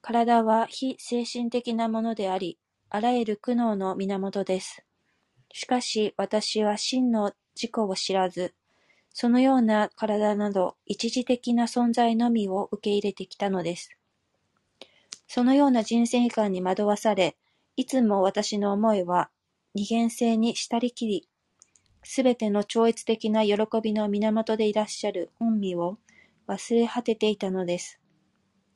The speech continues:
私は超越的な交際を持つこともなく、ちょうど愚かな獣のように、新鮮な緑が生い茂っている水源を離れて、砂漠の中に水を探し求めていたのです。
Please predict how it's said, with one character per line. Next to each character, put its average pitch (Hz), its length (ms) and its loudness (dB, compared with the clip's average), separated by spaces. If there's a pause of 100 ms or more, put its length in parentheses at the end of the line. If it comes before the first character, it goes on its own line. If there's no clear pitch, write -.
(440)
私 220 380 -2
は 214 100 4
超 240 260 0
越 - 160 -6
的 247 220 0
な 247 180 2
交 240 200 2
際 233 300 0
を 233 120 2
持 233 160 2
つ - 120 -10
こ 214 160 -8
と 220 140 -2
も 202 140 -2
な 196 140 -4
く、 - 300 -8 (960)
ち - 100 -10
ょ 190 120 -4
う 196 40 -6
ど 202 240 -6 (400)
愚 247 200 6
か 220 160 2
な 190 140 -2
獣 220 400 0
の 240 160 2
よ 240 180 6
う 220 60 2
に、 185 240 -4 (520)
新 233 280 0
鮮 240 240 2
な 233 140 2
緑 233 380 2
が 196 300 4
生 208 140 2
い 220 40 -2
茂 233 300 -2
っ 233 60 -4
て 202 220 -2
い 180 40 -4
る 180 80 -2
水 214 300 -2
源 214 240 -2
を - 20 -4
離 208 260 -4
れ 196 100 -8
て、 156 300 -14 (580)
砂 - 200 -2
漠 233 260 0
の 254 140 4
中 247 300 2
に 190 300 -2
水 202 300 -4
を 233 180 0
探 220 260 -6
し - 140 -6
求 220 260 0
め 220 140 0
て 196 120 -4
い 185 80 -2
た 190 140 -4
の 180 140 -4
で 165 160 -4
す。 - 200 -20